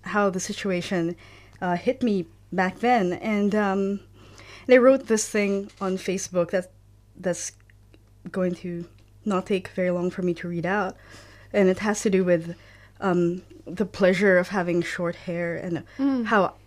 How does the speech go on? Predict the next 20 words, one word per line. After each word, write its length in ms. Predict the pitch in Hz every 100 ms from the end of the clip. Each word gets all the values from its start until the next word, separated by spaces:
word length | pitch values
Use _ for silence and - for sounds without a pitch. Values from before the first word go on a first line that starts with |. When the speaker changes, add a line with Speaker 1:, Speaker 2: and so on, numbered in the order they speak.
| -
Speaker 1:
how 120 | 196
I 200 | - 202
find 360 | 233 175 160 151 - - -
that. 260 | 170 160 180
And 180 | 180
I 180 | 180 175 - - - - -
just 220 | 196 -
say, 300 | 208 185 180 - - - - - - - - - -
"So 140 | 247
I 20 |
noticed 260 | 247 269 294
that 320 | 226 196 202 - _
it 100 | 208
was 140 | 214 233
usually 440 | 226 214 208 202
women, 560 | 185 202 180 185 220 196
white, 440 | 202 185 202 - 208
young, 260 | 196 196
middle-class 560 | 202 214 - 202 208 -
women, 400 | 196 196 196